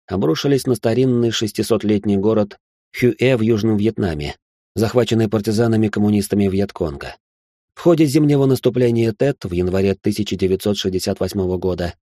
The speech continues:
которое, как ожидалось, привело бы к народному восстанию против непопулярного режима Нгуен Ван Тхеу,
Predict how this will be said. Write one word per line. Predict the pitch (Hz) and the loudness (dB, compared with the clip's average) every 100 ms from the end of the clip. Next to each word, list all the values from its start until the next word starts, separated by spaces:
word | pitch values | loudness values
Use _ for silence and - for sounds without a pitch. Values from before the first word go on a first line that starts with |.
| _ _ | _ _
которое, | - 127 135 127 | -8 -2 2 2
как | 117 113 | 2 0
ожидалось, | 117 123 120 113 - | 0 2 2 0 0
привело | 113 117 113 | 2 2 2
бы | 107 | 0
к | 113 | -2
народному | 110 110 104 107 | 0 0 2 0
восстанию | 104 101 107 101 101 | 0 -2 -2 0 0
против | 95 104 101 101 | 0 -2 -2 -2
непопулярного | 101 98 107 101 95 98 | -4 -2 0 0 0 0
режима | 95 98 98 95 92 - _ | 0 0 0 -2 -4 -8 _
Нгуен | 107 113 127 123 117 | 0 2 4 4 2
Ван | 110 110 | 0 0
Тхеу, | 101 - 107 95 92 | -4 -2 -2 0 -2